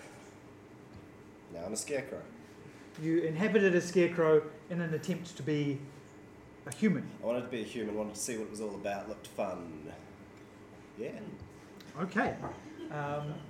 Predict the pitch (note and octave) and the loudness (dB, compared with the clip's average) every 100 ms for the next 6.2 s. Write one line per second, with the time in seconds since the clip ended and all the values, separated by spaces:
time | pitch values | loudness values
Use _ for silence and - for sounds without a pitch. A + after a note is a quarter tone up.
0 | - - F#3 F3 E4+ D4 C#4 A3 - G3+ | -14 -6 -2 2 4 4 2 0 2 4
1 | G3+ F#3+ G3 F#3+ - - - D#3 F3+ D#3 | 6 8 6 4 -6 -14 -4 2 4 4
2 | D3+ D#3 D#3 - - C#3+ - C#3+ D#3+ D#3 | 4 4 0 -2 -8 -4 -2 4 4 6
3 | C#3 C#3 C#3+ - - C3+ B2+ - - - | 6 4 2 0 2 4 2 0 -4 -2
4 | - - - - - D4 - - - - | -4 -4 -4 -4 -4 -6 -6 -8 -8 -8
5 | - - - G#3+ G#3+ G3+ - - F#3+ F3+ | -8 -10 2 8 8 8 2 -4 2 6
6 | F3 | 6